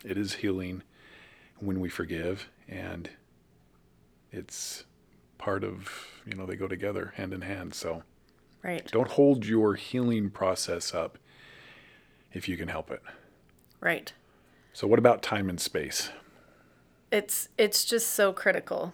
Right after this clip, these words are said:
Speaker 2: because, again, if you think about healing from, for
Speaker 1: I don't know,
Speaker 2: example,
Speaker 1: an accident or something?
Speaker 2: Ye-,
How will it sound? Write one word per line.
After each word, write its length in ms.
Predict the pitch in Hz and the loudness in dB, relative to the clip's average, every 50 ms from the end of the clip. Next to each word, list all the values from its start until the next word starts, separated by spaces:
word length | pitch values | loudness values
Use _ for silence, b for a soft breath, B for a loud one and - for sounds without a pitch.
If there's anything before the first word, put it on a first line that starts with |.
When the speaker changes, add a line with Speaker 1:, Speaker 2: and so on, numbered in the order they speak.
| - _ | -8 _
Speaker 2:
because, 300 | - 202 190 - 214 185 | -4 -2 -2 0 0 2
again, 500 | 202 196 190 196 208 202 196 190 185 190 | 2 2 4 4 4 6 6 4 2 0
if 160 | 180 - 175 - | -2 -4 -4 -4
you 80 | 208 | -4
think 260 | 202 - 240 233 226 | -2 0 0 0 2
about 360 | - 202 185 190 185 175 - - | 2 2 4 6 6 6 4 2
healing 580 | - - - 226 214 214 202 190 185 185 180 170 | -2 -6 -4 -2 0 0 0 0 -2 -2 -4 -6
from, 760 | - - - - 185 185 180 170 170 170 165 165 165 170 170 - _ b b b b b b b b b b b b b b b b b b b b b b _ _ _ _ _ - - - - | -8 -10 -4 0 2 4 4 4 2 0 -2 -4 -6 -8 -10 -14 _ b b b b b b b b b b b b b b b b b b b b b b _ _ _ _ _ -14 -14 -12 -14
for 260 | - - - 196 190 | -4 2 6 6 10
Speaker 1:
I 40 | - | 10
don't 120 | 160 139 | 12 12
know, 140 | - 110 101 | 12 10 10
Speaker 2:
example, 80 | - 180 | 10 8
Speaker 1:
an 100 | 180 - | 8 8
accident 480 | 110 - - - 135 147 156 165 175 160 | 8 6 6 6 6 6 4 2 0 -2
or 60 | 143 | -2
something? 320 | - 160 151 - - 156 | -2 -2 -2 0 0 -2
Speaker 2:
Ye-, 140 | - - - | -2 -2 2